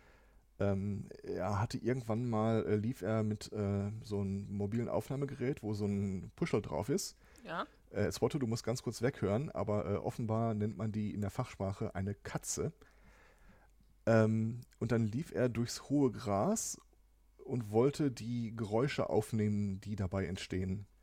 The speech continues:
Speaker 2: Mhm.
Speaker 1: Von ihm unbemerkt sah das ein Hund, der irgendwie der Meinung ist, äh, der Zweibeiner macht seltsame Dinge mit einem Artgenossen.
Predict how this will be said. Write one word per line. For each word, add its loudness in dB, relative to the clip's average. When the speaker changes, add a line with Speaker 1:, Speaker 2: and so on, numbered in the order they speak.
Speaker 2:
Mhm. -16
Speaker 1:
Von 0
ihm -2
unbemerkt 2
sah 2
das 2
ein 0
Hund, 0
der 2
irgendwie 2
der 2
Meinung 2
ist, 0
äh, 4
der 4
Zweibeiner 2
macht 0
seltsame 2
Dinge 0
mit -2
einem 2
Artgenossen. -2